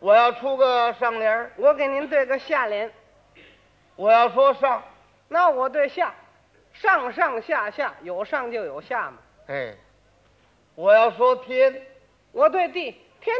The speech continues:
Speaker 2: 对地，雨对风，大陆对长空，雷隐隐，雾蒙蒙，开市大吉，万事亨通啊。
Speaker 1: 嘿，这套词他倒挺熟。我要说言。
Speaker 2: 盐，我给您对醋。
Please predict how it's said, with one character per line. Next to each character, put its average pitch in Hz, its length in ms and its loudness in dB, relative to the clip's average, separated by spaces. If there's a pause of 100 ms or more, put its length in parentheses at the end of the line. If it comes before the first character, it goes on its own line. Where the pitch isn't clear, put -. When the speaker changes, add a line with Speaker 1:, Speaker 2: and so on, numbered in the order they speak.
Speaker 2:
对 392 180 -2
地， 311 240 -8
雨 254 200 -10
对 330 180 0
风， 370 300 -6
大 330 180 0
陆 302 160 -4
对 311 180 -6
长 262 300 -8
空， 320 300 -10
雷 302 180 0
隐 311 300 -8
隐， 208 180 -6
雾 277 220 -8
蒙 247 260 -6
蒙， 247 220 -6
开 285 240 -4
市 247 160 -18
大 226 200 -4
吉， 185 260 -16
万 226 260 -8
事 180 100 -14
亨 190 260 -14
通 233 240 -12
啊。 180 120 -16
Speaker 1:
嘿， 427 360 0 (640)
这 311 180 8
套 262 200 4
词 247 180 2
他 247 220 -2
倒 226 160 -2
挺 185 260 -10
熟。 202 340 -2 (1400)
我 214 160 0
要 262 220 4
说 277 200 4
言。 262 460 0 (200)
Speaker 2:
盐， 285 380 0 (600)
我 339 200 2
给 339 140 -2
您 349 220 -4
对 311 320 0
醋。 - 360 -2